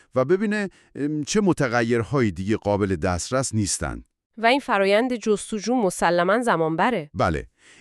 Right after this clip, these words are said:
Speaker 1: این فرایند در زمانهای غیر قابل پیش بینی نیازمند متوقف کردن اجرای اصلی برنامه است.
Speaker 2: آها، یعنی همون توقف‌های آزاردهنده‌ای که ممکنه توی بازی ویدیویی باعث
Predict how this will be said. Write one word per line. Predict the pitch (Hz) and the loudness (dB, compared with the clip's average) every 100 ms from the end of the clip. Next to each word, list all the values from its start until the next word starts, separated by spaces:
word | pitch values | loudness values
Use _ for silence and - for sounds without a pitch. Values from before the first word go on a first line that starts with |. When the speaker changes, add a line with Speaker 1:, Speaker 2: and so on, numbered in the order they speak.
| - | 0
Speaker 1:
این | 151 | 2
فرایند | - 95 82 80 113 165 156 - _ | 2 -2 -2 0 0 -2 -4 -16 _
در | 95 | -2
زمانهای | 95 92 101 107 110 131 104 | 0 0 2 2 2 2 0
غیر | - 98 95 | 0 0 0
قابل | 85 90 95 | 0 0 0
پیش | 85 98 - | -2 -4 -4
بینی | 92 98 160 170 - _ | 0 2 2 -2 -18 _
نیازمند | 113 139 135 120 170 156 | 2 2 2 0 -2 0
متوقف | 120 113 - 110 107 - 104 | 2 2 0 -2 -2 -2 -6
کردن | - 110 107 131 | -2 -2 0 0
اجرای | 123 - 90 104 110 92 | -2 -2 -4 0 2 0
اصلی | 85 95 143 139 | -2 -4 2 2
برنامه | 82 73 67 64 | 2 -2 -4 -8
است. | 62 - - _ | -10 -12 -14 _
Speaker 2:
آها، | - 226 196 214 165 _ _ - | 2 2 4 2 0 _ _ 2
یعنی | 196 208 | 4 4
همون | 196 220 233 | 2 2 2
توقف‌های | - 180 175 - 175 - 196 208 | 0 2 2 0 -4 0 2 4
آزاردهنده‌ای | 196 180 170 170 165 165 165 165 160 175 | 2 2 2 2 2 0 -2 -2 0 -2
که | - 202 | -2 -2
ممکنه | 170 175 196 196 | -2 -2 -2 -2
توی | - 202 190 | -4 -2 -2
بازی | 170 165 160 151 196 | 2 4 4 2 0
ویدیویی | 185 175 160 160 175 202 | 2 0 0 2 2 0
باعث | 180 156 170 | 2 0 0